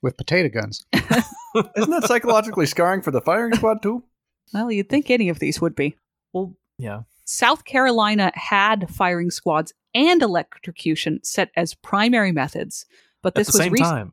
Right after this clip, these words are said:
Speaker 1: <laughs> Ow, ow, ow, ow, ow.
Speaker 2: <laughs> Electric bullets.
Speaker 3: This was recently struck down by the South Carolina Supreme Court as cruel and unusual.
Speaker 1: Yeah.
Speaker 3: My favorite bit is the lawyer for the defendants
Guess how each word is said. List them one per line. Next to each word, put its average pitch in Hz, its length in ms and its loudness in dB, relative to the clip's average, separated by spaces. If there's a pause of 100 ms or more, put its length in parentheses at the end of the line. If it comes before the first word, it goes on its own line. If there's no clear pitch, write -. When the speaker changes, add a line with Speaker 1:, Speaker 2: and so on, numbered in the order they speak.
Speaker 1:
<laughs> - 120 -6
Ow, 170 580 4 (380)
ow, 233 160 2
ow, 196 640 2
ow, - 20 -
ow. 180 460 0 (340)
Speaker 2:
<laughs> - 40 -
Electric 208 380 2
bullets. 190 560 -4 (2000)
Speaker 3:
This 214 240 0
was 202 280 0
recently 226 400 0
struck 220 320 -2
down 185 380 2
by 180 280 2
the 165 340 0 (220)
South 202 260 -2
Carolina 170 440 2 (260)
Supreme 180 380 0
Court 202 340 0
as 170 200 0
cruel 196 340 0
and 190 100 2
unusual. 220 640 2 (140)
Speaker 1:
Yeah. 143 300 2 (420)
Speaker 3:
My 196 200 2
favorite 254 460 0
bit 214 240 0
is 190 260 0
the 180 120 2
lawyer 196 380 2
for - 160 -6
the 190 100 -2
defendants 196 760 0